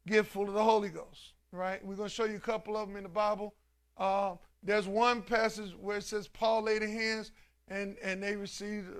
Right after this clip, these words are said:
the baptism of the Holy Ghost. They spoke with tongues and prophesied," right? Another time it says that they were full of the Holy Ghost and they spoke the word of God boldly.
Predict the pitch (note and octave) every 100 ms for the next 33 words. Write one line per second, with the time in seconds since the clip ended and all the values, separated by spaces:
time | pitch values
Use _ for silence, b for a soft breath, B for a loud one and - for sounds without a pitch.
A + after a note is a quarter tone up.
0 | - F#3 F#3 F3+ G3+ G#3 A3 G#3 G#3 G#3
1 | F#3+ G#3+ G#3 b b - F#3+ - G#3 G3+
2 | G3+ - G#3 G#3 G#3+ G3 - F#3+ G3+ G3+
3 | G#3+ A3+ A#3+ - _ _ _ _ G#3 G3
4 | F#3+ - D#3 C#3 - _ - E3+ F3+ F#3+
5 | b b b - F#3+ G#3 F#3+ G#3+ G#3 G#3
6 | G3+ - G#3 G3 F3+ - _ _ F#3 G3+
7 | G3+ G3 G3 G#3+ G#3+ G#3+ G#3 G3 G#3 F#3+
8 | G3 - G#3 G3 F#3+ F#3+ G#3 G3+ G#3 G3+
9 | G3+ - - _ _ _ E3 F3 G#3+ G3
10 | F3 D3